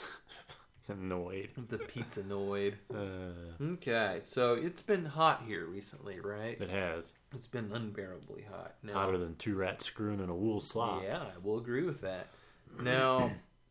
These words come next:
Speaker 2: <clears throat> if someone tried to take your air conditioner from you in your home, what would you do to them?
Speaker 1: Somebody that I knew?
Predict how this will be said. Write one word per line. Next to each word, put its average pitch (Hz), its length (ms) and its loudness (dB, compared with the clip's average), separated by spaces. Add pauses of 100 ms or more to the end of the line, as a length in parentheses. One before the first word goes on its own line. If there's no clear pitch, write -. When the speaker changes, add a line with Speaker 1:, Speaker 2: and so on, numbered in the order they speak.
(300)
Speaker 2:
<clears throat> - 680 -20
if 139 120 0
someone 185 360 2
tried 156 220 4
to 131 80 0
take 127 280 0
your 110 120 2
air 107 180 6
conditioner 90 500 -10
from 92 340 -8
you 92 120 -14 (920)
in 131 140 0
your 143 140 2
home, 95 340 -2 (400)
what 151 220 4
would 127 160 0
you 110 120 -6
do - 120 -10
to - 200 -16
them? - 200 -14 (2500)
Speaker 1:
Somebody 123 380 8
that 101 180 10
I 90 100 6
knew? 185 540 8